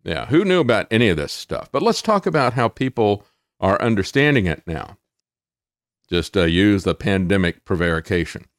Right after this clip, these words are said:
Uh, the administration's student loan forgiveness plan could cost taxpayers between, um, you know, you know, four hundred and sixty-nine to five hundred nineteen billion. They got that wrong. It's a trillion dollars. Just do the extrapolation. Nevertheless, uh,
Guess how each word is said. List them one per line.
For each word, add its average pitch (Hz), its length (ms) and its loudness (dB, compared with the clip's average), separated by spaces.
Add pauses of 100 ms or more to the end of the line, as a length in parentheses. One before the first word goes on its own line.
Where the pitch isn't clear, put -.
(300)
Uh, 85 80 -2
the 92 80 4
administration's 165 640 2
student 165 240 2
loan 160 140 4
forgiveness 156 420 0
plan 151 260 2
could 143 120 -6
cost 143 340 2
taxpayers 131 460 2
between, 117 480 0
um, 101 260 -2
you 90 80 -4
know, 71 160 -8 (200)
you 73 60 -16
know, - 160 -16 (420)
four 156 160 2
hundred 151 220 4
and 110 100 0
sixty-nine 123 520 2
to 92 60 0
five 117 220 0
hundred 107 140 0
nineteen 98 340 -2
billion. 82 220 -4
They 147 160 0
got 120 260 0
that 104 200 -2
wrong. 73 340 -6
It's 165 240 -2
a 151 60 2
trillion 123 580 0
dollars. 78 380 -4
Just - 180 -10
do 143 140 -4
the 123 100 0
extrapolation. 95 800 -6 (160)
Nevertheless, 120 640 0 (560)
uh, 98 380 2